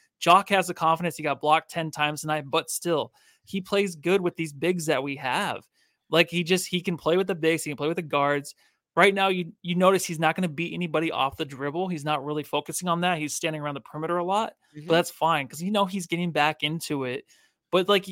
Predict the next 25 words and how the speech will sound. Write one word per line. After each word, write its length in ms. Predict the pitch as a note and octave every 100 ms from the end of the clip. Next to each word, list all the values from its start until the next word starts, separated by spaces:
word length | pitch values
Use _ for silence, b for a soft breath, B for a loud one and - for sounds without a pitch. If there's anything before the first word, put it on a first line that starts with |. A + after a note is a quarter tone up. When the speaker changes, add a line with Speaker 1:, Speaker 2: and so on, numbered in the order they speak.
| -
Speaker 1:
like 140 | E3+
you 80 | F#3+
said, 300 | - A3 G3+
everyone, 560 | - F3+ A3 G#3 G#3 F#3
all 160 | F3
the 100 | F3+
defense, 480 | D#3+ F#3+ F3+ G3 D#3
they 80 | F3
don't 160 | C4+
know 60 | B3+
what 100 | F3+
to 80 | B2+
do. 340 | A#2+ A#2 G3+ - _ _ _
And 100 | F3+
then 60 | G#3
you 60 |
have 80 | A3
Okogie 440 | G#3 - B3 B3 E3+
out 120 | C#3+
there, 100 | D3+
too, 360 | - - C4
who 140 | G3+ F#3+
can 180 | F#3 F3+
just 200 | F3 D#3+
excel. 720 | - - - B2 C3+ G3+